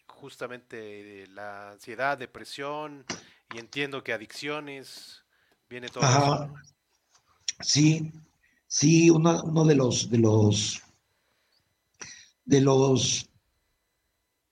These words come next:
Speaker 2: temas, eh, com-, eh, fuertes es que, eh, está uno rodeado de, de, de amigos.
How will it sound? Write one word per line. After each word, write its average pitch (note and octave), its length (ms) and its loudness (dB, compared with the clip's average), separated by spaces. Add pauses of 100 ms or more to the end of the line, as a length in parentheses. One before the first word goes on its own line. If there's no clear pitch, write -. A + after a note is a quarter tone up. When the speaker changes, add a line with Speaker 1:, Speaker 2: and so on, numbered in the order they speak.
(180)
Speaker 2:
temas, D#3 640 2
eh, A#2+ 640 2 (400)
com-, C3 400 0
eh, G#2+ 760 6 (640)
fuertes D3+ 680 2
es - 320 -2
que, A#2 1300 4
eh, F2 100 0 (1500)
está C3+ 380 2
uno C#3+ 300 0
rodeado B2 580 2
de, G2+ 320 0
de, F2+ 400 -4 (840)
de B2 140 4
amigos. C3 760 2